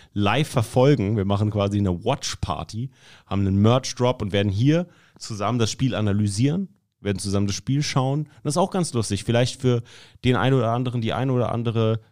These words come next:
von euch Thunder-Fans, die sagt, okay, ich guck's auf dem Game Pass, aber ich würd gerne wissen, wie Björn Werner dazu reagiert und wie Björn Werner das Spiel analysiert. Schaut auf Twitch einfach rein, guckt zu, guckt mit.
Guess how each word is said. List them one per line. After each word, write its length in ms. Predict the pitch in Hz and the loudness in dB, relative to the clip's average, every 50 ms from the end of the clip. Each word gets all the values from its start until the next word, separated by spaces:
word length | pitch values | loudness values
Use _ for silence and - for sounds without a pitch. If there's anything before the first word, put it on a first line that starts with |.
| _ _ _ | _ _ _
von 160 | - - 117 | -6 -4 -2
euch 480 | 90 104 151 160 156 143 - - - - - | 2 4 4 4 4 4 2 -2 -10 -6 0
Thunder-Fans, 720 | - 151 180 170 131 - - 98 95 104 127 - - - - _ _ _ _ | 0 2 4 2 2 2 2 2 2 2 0 -2 -6 -12 -14 _ _ _ _
die 80 | - 113 | -2 2
sagt, 240 | 110 113 117 117 - | 2 2 2 2 -2
okay, 200 | 110 - 135 113 | -2 0 0 0
ich 140 | 110 - | 0 -2
guck's 220 | - - 135 - - | -4 -4 -4 -2 -2
auf 100 | 107 - | -2 -2
dem 100 | 113 98 | -2 0
Game 220 | 101 110 131 143 | 2 2 2 2
Pass, 400 | - 117 98 98 120 127 - - - _ - - - | 2 2 2 2 0 -2 -4 -10 -18 _ -20 -18 -12
aber 160 | - - 113 | -4 0 0
ich 140 | 123 117 - | 0 2 2
würd 160 | 123 131 - | 2 2 2
gerne 280 | - 135 127 127 123 113 | 4 4 4 4 4 4
wissen, 380 | 127 135 - 147 139 131 127 - _ - | 2 0 0 0 0 -2 -2 -4 _ -8
wie 180 | 110 107 113 120 | -2 2 2 2
Björn 460 | 107 92 113 110 110 107 104 101 90 | 2 2 2 4 4 4 4 4 2
Werner 280 | 104 110 131 143 135 107 | 2 4 4 4 4 4
dazu 360 | 95 92 90 - - 104 92 | 2 0 0 -2 -2 -2 -2
reagiert 580 | 95 95 90 87 87 80 90 95 107 127 - | 0 0 -2 -2 -2 -2 -2 0 0 0 -2
und 160 | 78 90 95 85 | -4 -6 -4 -2
wie 100 | 101 101 | -2 0
Björn 240 | 98 101 98 101 | 2 2 2 2
Werner 260 | 95 98 104 117 117 101 | 2 2 2 2 0 -2
das 120 | 92 90 | -2 -6
Spiel 220 | - - 143 143 | -8 -6 -4 -4
analysiert. 580 | 120 95 92 92 92 92 90 101 107 110 113 - - - _ _ _ | -4 -4 -4 -4 -2 -2 -2 0 0 0 0 -4 -8 -20 _ _ _
Schaut 260 | - - 180 185 - | -6 -2 -2 0 0
auf 100 | 151 139 | -2 -6
Twitch 260 | - - - 165 151 - | -6 -2 -2 -2 -2 -2
einfach 300 | 127 127 120 127 110 113 | -2 -4 -4 -4 -4 -2
rein, 320 | 123 127 127 131 127 123 - - - _ _ | 0 2 2 2 0 -2 -4 -12 -20 _ _
guckt 300 | - - 156 - - _ | -2 -2 -2 -2 -4 _
zu, 400 | - - 156 143 143 147 139 - _ _ _ _ _ _ _ | -4 2 4 6 6 6 4 2 _ _ _ _ _ _ _
guckt 280 | - - 156 147 - - | -2 -2 -2 -2 -2 0
mit. 320 | 127 131 131 131 - - | 2 2 2 2 -2 -12